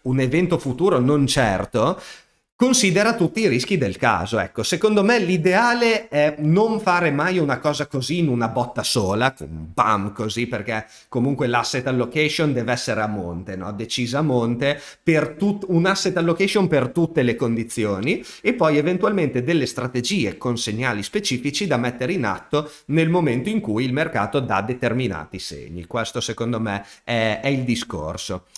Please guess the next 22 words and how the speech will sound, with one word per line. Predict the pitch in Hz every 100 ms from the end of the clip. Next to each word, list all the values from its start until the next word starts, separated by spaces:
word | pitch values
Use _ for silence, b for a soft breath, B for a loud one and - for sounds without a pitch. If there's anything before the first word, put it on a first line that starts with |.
| B B B -
Eh, | 180 170 165 170 170 165 160 160 156 156 151 151
poi, | 214 190 139 123 113 -
poi, | 170 139
cosa | 123 220 220
ne | 175
pensi | 202 233 226
delle | 160 143
piattaforme | 151 131 139 190 208 202
Node | 147 143 170 190 151
as | - 143 143
a |
Service | 131 - 175 220 196 226 -
come | - 143 156 143
Strong | - - 107 123 143 120
Block? | 101 90 92 - - 80 139 - _ _ _ _ _ _ _ _ _
Che | 117
l'è | 95 -
Strong | - - 71 87
Block? | 85 65 64 - -
Mai | 90 98 120
sentita | - 95 127 120
nominare. | 101 95 92 92 85 80 101 139 202